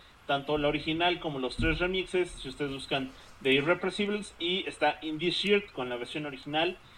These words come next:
y las tres versiones remixes. Eh, todas valen muchísimo la pena. A mí me gusta mucho la original, pero la de Röyksopp no tiene desperdicio alguno, es bastante atmosférica y además prolongan esta canción como por ocho minutos y es un viajezote, ¿no?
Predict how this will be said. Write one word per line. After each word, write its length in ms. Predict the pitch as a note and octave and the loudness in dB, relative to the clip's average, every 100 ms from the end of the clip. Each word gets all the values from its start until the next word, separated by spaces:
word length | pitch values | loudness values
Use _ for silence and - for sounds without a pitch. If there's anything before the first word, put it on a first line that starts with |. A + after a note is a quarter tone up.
| - | -14
y 300 | - F3 G3+ | -4 0 0
las 280 | D#3+ B2+ A2+ - | 0 -2 -2 0
tres 340 | C#3+ D3 - | 2 2 -2
versiones 440 | C3+ A#2+ C#3+ C3+ C3+ | -6 -4 -4 -4 -2
remixes. 520 | C#3 D3+ D3+ C3+ - - - - - | -2 -2 -2 -4 -6 -20 -20 -20 -4
Eh, 540 | F3 E3+ E3+ F3 E3+ - - - - - - | 2 4 4 2 0 -6 -16 -20 -20 -4 8
todas 280 | G#3+ G#3+ | 10 10
valen 260 | G3+ G#3 G3+ | 10 6 6
muchísimo 440 | F3 F#3 F#3+ F#3 | 0 -2 -4 0
la 160 | D3 C3+ | 2 4
pena. 240 | G3 G#3 | 2 2
A 60 | A3 | 0
mí 120 | G3 | 0
me 100 | F#3+ | 0
gusta 200 | F#3 F#3 | 0 0
mucho 220 | F#3 - | -4 -2
la 80 | E3 | 0
original, 420 | C#3 - D#3+ F#3 F3+ | 0 -2 0 0 2
pero 220 | C#3 C3+ - | 0 0 0
la 180 | C#3 C3 | 4 4
de 100 | C#3 | 4
Röyksopp 560 | C#3 F#3 G3 - A3 - - - - - | 6 6 6 4 2 0 -12 -20 -20 -4
no 160 | D#3 D#3 | 0 2
tiene 220 | F3 E3 | 4 2
desperdicio 560 | C3+ - C3+ D3+ D3+ C#3+ | 0 -2 0 0 0 0
alguno, 400 | C3+ E3+ F#3+ F#3 | 2 0 2 0
es 120 | F3 | 0
bastante 380 | D3 E3 D#3 D#3+ | -4 -4 0 0
atmosférica 600 | - C3+ - F3+ F3+ D#3+ | 0 -4 -2 -2 0 0
y 60 | |
además 500 | B2+ B2+ C3 D#3 D#3 - - - - | 2 2 2 2 0 -10 -20 -20 -10
prolongan 500 | - D3 D3+ D#3 D#3 | 0 4 4 2 0
esta 220 | D3 D#3 C#3+ | -2 -4 -4
canción 280 | B2+ C#3+ | -6 -6
como 240 | C#3 C3+ A2+ | -2 -2 -2
por 200 | B2+ C#3+ | 0 0
ocho 180 | C#3+ C3 | 0 -4
minutos 460 | B2 C3+ C3+ C3 | -6 -4 -4 -4
y 40 | C3 | -6
es 120 | C3 | -6
un 100 | B2+ | -6
viajezote, 640 | G#2 - - G#2 F#2+ F#2 | -8 -10 -14 -12 -12 -14
¿no? 100 | F#2+ | -14